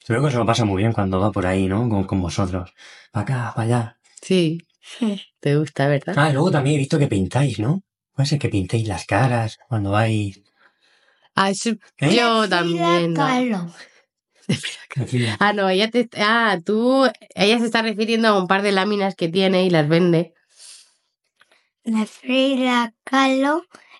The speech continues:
Speaker 3: y, y La noche estrellada de Van Gogh.
Speaker 1: Oh, qué bonito. Sí.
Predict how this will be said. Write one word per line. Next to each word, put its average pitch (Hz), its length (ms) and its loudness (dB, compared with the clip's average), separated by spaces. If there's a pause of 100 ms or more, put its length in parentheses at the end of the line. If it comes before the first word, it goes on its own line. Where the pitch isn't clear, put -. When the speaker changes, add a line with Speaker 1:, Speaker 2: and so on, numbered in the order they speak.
(120)
Speaker 3:
y, 240 480 -2
y 220 1000 -2
La 202 160 -4
noche 240 600 -4
estrellada 226 1080 -4 (100)
de 190 240 -6
Van 185 340 -6
Gogh. 196 340 -10 (240)
Speaker 1:
Oh, 104 200 -2
qué 113 140 -6
bonito. 101 500 -4 (760)
Sí. 113 260 -4